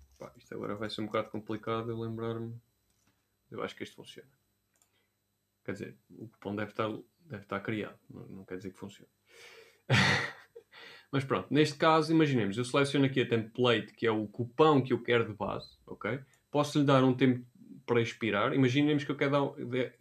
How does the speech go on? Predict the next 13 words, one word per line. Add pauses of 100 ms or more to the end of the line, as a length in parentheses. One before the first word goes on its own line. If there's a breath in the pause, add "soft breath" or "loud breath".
(160)
quero, (320)
tenho
este
cupão
e,
e
vale
cinco
por
cento
na
primeira
compra.